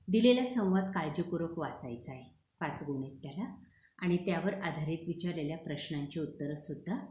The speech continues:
लिहायची आहेत. बघा, व्हिडिओला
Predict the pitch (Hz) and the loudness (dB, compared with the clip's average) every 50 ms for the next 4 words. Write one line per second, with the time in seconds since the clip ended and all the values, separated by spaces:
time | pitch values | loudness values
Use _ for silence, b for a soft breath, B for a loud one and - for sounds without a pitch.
0 | - - _ _ _ _ _ _ - 139 131 - 135 127 123 120 - - - 131 | -16 -20 _ _ _ _ _ _ -6 -6 -6 -6 -6 -8 -8 -8 -8 -10 -10 -10
1 | 113 - - - - _ _ _ _ _ _ _ _ _ _ _ - 160 151 160 | -12 -12 -16 -20 -20 _ _ _ _ _ _ _ _ _ _ _ -8 -4 -4 -2
2 | 160 160 165 151 156 156 160 165 156 160 165 | -2 -2 -2 -2 0 0 0 0 -2 -2 -4